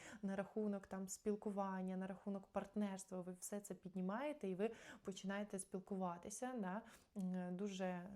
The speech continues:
так, е, чесно починаєте це все піднімати. От, рицар мечей — це ще у нас можуть бути якісь аналізи. От ви прям можете тут піти, наприклад, здавати, особливо ті, у кого з серцем питання, да, через якусь сварку, е, вас може завести здавати аналізи.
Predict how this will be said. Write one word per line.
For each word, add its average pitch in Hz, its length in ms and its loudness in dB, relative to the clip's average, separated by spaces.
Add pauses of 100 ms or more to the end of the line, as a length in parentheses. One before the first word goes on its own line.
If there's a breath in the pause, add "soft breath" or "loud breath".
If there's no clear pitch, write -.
(100)
так, - 280 -8
е, 185 180 -2
чесно 190 500 2
починаєте 180 600 -4
це 180 140 -10
все - 180 -10
піднімати. 175 580 -6 (300 loud breath)
От, 196 260 0
рицар 285 380 0
мечей — 233 400 2
це 247 140 0
ще 247 180 0
у - 20 2
нас 214 200 0
можуть 202 220 0
бути 196 220 0
якісь - 300 -8
аналізи. 170 640 0
От 170 160 -8
ви 196 80 0
прям 185 200 0
можете 190 360 0
тут 180 200 -8
піти, 202 320 0
наприклад, 180 440 -2
здавати, 175 420 0
особливо 190 440 2
ті, 190 140 -2
у 190 60 0
кого 175 280 -2 (360 loud breath)
з - 40 -6
серцем 269 460 4
питання, 220 520 2
да, 202 160 2
через 185 320 -2
якусь 185 240 -2
сварку, 262 680 4 (280 loud breath)
е, 208 60 4
вас 208 380 8
може 208 460 4 (100)
завести 202 520 4
здавати 196 360 6
аналізи. 175 600 0